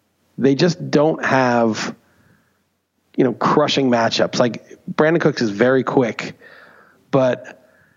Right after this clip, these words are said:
is he more Deshaun Jackson? Is he more, you know, or is he Antonio Brown? I mean, is he really gonna get, he never gets the target share where it's just like, "This is our guy. We're gonna run him deep. We're gonna run him over the middle. We're gonna do everything with them. We're gonna send him on slants.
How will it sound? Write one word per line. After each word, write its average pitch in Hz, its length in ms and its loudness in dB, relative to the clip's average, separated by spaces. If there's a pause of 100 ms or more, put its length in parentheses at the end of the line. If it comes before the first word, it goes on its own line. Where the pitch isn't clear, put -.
(260)
is - 120 0
he 123 120 2
more 127 180 2
Deshaun 117 420 0
Jackson? 180 460 0
Is 135 140 0
he 117 80 0
more, 120 200 0
you 143 60 0
know, 120 160 2
or 127 220 2
is 127 100 -2
he 123 320 0
Antonio 120 460 2
Brown? 107 260 2
I 101 40 0
mean, 107 80 0
is - 80 -2
he 131 100 2
really 139 280 2
gonna 131 200 2
get, 123 320 0
he 131 80 2
never 156 220 0
gets 165 200 -2
the 117 80 -8
target 143 420 0
share 107 520 -2 (480)
where 123 200 2
it's 117 180 -2
just 127 200 2
like, 113 340 -2 (480)
"This 123 140 2
is 127 140 2
our 113 140 2
guy. 147 380 2
We're 117 120 -2
gonna 107 200 -4 (220)
run 120 180 0
him 110 100 -4
deep. 151 320 0
We're 113 60 -2
gonna 113 160 2
run 113 140 2
him 110 80 0
over 107 160 2
the 110 60 2
middle. 143 240 2
We're 113 80 2
gonna 110 140 2
do 117 120 0
everything 139 400 0
with 123 120 0
them. 117 120 0
We're 104 120 -2
gonna 95 120 -6 (140)
send 117 180 0
him 113 80 0
on 110 120 0
slants. 147 720 0